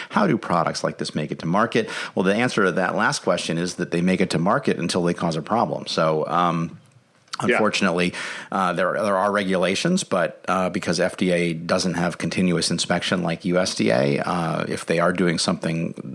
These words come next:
Speaker 1: that is, you know, grossly insufficient, see, uh, I Am Healthy, uh, soy nut butter, for example, um, it may be a long time and there may be illnesses or even deaths before we learn about it. Um, so, uh,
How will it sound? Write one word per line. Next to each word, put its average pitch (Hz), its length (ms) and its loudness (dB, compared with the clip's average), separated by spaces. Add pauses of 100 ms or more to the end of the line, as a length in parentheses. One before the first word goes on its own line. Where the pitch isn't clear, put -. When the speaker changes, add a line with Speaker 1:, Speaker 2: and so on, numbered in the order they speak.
(100)
Speaker 1:
that 85 160 -4
is, 82 240 -4
you 95 320 -4
know, 85 140 -2
grossly 92 500 0
insufficient, 95 720 -2
see, 87 360 2 (500)
uh, 87 180 2
I 85 140 -2
Am 82 120 -2
Healthy, 82 540 -2
uh, 78 180 -2
soy 107 240 2
nut 95 180 2
butter, 95 220 2
for 90 160 0
example, 87 600 0
um, 80 220 0
it 78 100 -2
may 85 140 0
be 80 100 0
a 80 80 0
long 80 260 -2
time 85 500 0
and 80 160 -2
there 80 80 0
may 80 120 0
be 80 160 -2
illnesses 85 520 0
or 87 100 0
even 87 260 2
deaths 76 260 -2
before - 300 -4
we 92 160 -2 (100)
learn 87 240 2
about 50 280 0
it. - 180 -6
Um, 104 360 2 (460)
so, 98 260 0 (200)
uh, 107 260 2